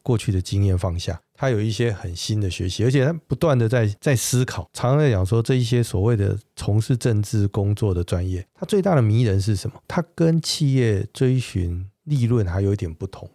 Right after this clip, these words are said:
为什么？因为选举的整个过程哦，是人走到了布幕以后，然后他盖下了任何一个候选人，你其实是不知道一个选举结果出来就决定了一切，而且选举又很难是老大老二，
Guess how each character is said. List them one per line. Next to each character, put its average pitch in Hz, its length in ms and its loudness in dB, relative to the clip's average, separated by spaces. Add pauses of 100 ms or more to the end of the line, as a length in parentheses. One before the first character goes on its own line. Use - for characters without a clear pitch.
为 147 100 2
什 104 120 0
么？ 107 80 2
因 135 40 2
为 147 60 4
选 127 280 0
举 104 160 -2
的 95 120 0
整 92 180 -4
个 92 120 -4
过 110 220 0
程 92 260 -10
哦， 92 160 -12
是 92 300 -8
人 104 320 -2
走 98 200 0
到 113 220 0
了 98 100 0
布 117 220 -2
幕 104 200 -2
以 80 160 -10
后， - 280 -8 (240)
然 95 160 0
后 110 120 2
他 107 140 0
盖 107 220 0
下 95 280 -2
了 90 340 -6
任 123 200 2
何 92 120 0
一 101 60 -2
个 95 100 -2
候 92 140 -4
选 92 220 -10
人， 92 120 -16 (180)
你 104 80 -20
其 127 220 0
实 117 140 0
是 117 120 2
不 117 160 -6
知 120 240 0
道 104 260 -2 (240)
一 151 80 0
个 139 100 4
选 127 200 2
举 110 120 4
结 110 160 0
果 95 140 -2
出 104 220 -6
来 82 200 -10 (140)
就 110 120 -2
决 95 240 -4
定 110 160 0
了 87 100 -4
一 82 100 -8
切， 87 280 -8 (160)
而 190 80 0
且 165 200 2 (160)
选 165 280 -2
举 117 220 0
又 151 100 4
很 90 240 -2
难 87 220 -4
是 98 440 -4
老 98 160 -2
大 120 180 0
老 87 240 -4
二， 95 120 -2